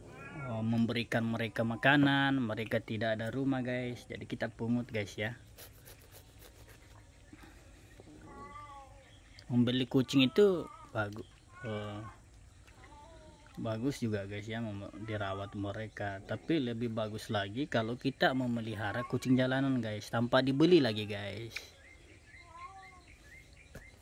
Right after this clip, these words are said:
Jadi itu alasan saya memelihara kucing jalanan, guys, ya. Eh, di samping mereka ini lucu-lucu, imut,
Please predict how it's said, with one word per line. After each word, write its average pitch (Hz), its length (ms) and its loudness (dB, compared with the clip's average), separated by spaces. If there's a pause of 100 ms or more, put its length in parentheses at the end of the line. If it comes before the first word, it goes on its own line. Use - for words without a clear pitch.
(1600)
Jadi 135 240 -4
itu 127 160 2
alasan 110 480 -2
saya 110 240 0
memelihara 107 480 0
kucing 107 320 0
jalanan, 98 480 -2
guys, 95 160 -14
ya. 110 160 0 (640)
Eh, 107 320 -6
di 104 160 -8
samping 110 480 0
mereka 104 480 -4
ini 101 400 -6 (1200)
lucu-lucu, 127 800 2
imut, 131 480 6